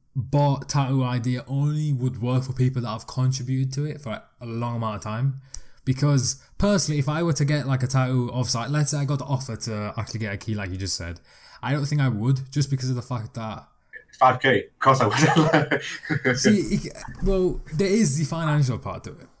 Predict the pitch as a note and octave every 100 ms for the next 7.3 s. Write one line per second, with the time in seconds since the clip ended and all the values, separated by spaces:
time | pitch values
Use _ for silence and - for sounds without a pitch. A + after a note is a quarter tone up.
0 | _ D#3 C#3+ D#3+ D3+ D3 C#3+ C#3 D#3+ C#3+
1 | D#3 C#3 A2 A2 - - - - D#3 D3
2 | C#3+ C3 C3 B2 A2+ A#2+ G2+ G2+ G#2 A2+
3 | A2+ A#2 G#2 G2 A2 G#2+ G2+ F#2+ F#2 -
4 | F#2 G#2+ A#2 G#2+ A2 G#2 F#2+ - F#2 G2
5 | - - _ _ - - D#3+ - D#3+ -
6 | D3+ - C3 C#3+ D3 D3 - G2 G2 -
7 | - D#3+